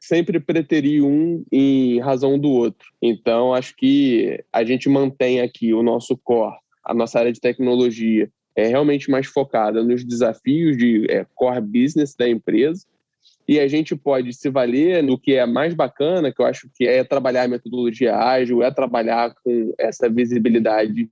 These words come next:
de que aquele produto, ele nasce com a mesma estratégia que a gente tem internamente. Ele nasce com a visão de testar, ele nasce como M V P, ele nasce com o O K R,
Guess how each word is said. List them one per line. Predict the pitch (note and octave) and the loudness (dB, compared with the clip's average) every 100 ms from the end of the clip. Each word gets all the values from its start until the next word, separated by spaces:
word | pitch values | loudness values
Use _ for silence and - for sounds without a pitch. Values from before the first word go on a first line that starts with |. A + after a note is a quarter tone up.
| _ _ | _ _
de | B2+ A#2+ | 0 0
que | - B2 A#2+ A#2 A#2 A2+ G#2 - | -2 0 2 4 2 2 0 -4
aquele | A2+ A#2+ B2+ | -8 0 0
produto, | B2 C3 B2 B2 A2+ - | 0 0 0 -2 -4 -2
ele | B2 B2+ B2 | -2 0 0
nasce | A#2+ C#3+ F3 - - A3+ G3+ _ _ _ _ | 0 -2 -4 -8 -6 -6 -6 _ _ _ _
com | - C#3+ | -2 0
a | C#3 | 4
mesma | C#3+ E3 G3 G#3 G3+ | 2 2 0 0 0
estratégia | G3 F#3 F3 - C#3+ D3+ D#3+ | -2 -4 -4 0 0 0 -2
que | D#3+ | -4
a | |
gente | D#3 D#3 - | -2 -2 -2
tem | C#3+ C#3+ | 0 0
internamente. | C#3 C#3+ D#3+ D3 A2+ G#2 _ _ - | -2 -2 0 0 0 -4 _ _ -2
Ele | A#2+ B2 | 0 2
nasce | A#2+ B2+ D#3 - C#3+ | 2 0 -2 -4 -4
com | C#3 | -2
a | |
visão | A#2+ A#2 A#2+ | 0 0 0
de | A2 | -2
testar, | G#2+ G2+ - A2 B2 C#3 C#3+ _ - | -4 -6 -2 0 2 0 -4 _ -2
ele | A2+ | 2
nasce | A#2+ B2 C#3 - | 2 0 -2 -2
como | B2+ A#2+ | 0 2
M | A#2+ A2 | 0 0
V | A2 - | -4 -2
P, | A2 | 0
ele | C3+ C#3 B2+ A#2+ A2 | 2 2 2 0 -2
nasce | A#2 C3+ C3+ C3+ | -2 -4 -4 -6
com | C#3 C3 A#2+ | 0 0 2
o | A#2 | 0
O | |
K | - A2 G2 A#2 | -2 -2 0 0
R, | C3+ | 0